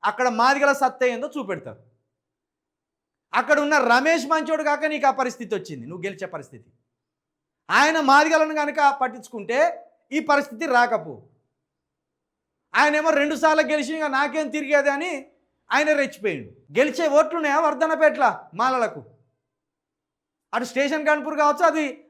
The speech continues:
వర్ధన్నపేట కావచ్చు, అది మాదిగ స్థానాలు కదా.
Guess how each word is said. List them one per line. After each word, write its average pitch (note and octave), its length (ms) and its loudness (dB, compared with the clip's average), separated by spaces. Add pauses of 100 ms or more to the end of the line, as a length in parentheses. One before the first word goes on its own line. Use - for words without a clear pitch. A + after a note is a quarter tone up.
వర్ధన్నపేట D4 520 0
కావచ్చు, C#4 680 -4 (400)
అది A#3 140 -2
మాదిగ C4+ 380 2
స్థానాలు B3 440 -4
కదా. E3+ 320 -4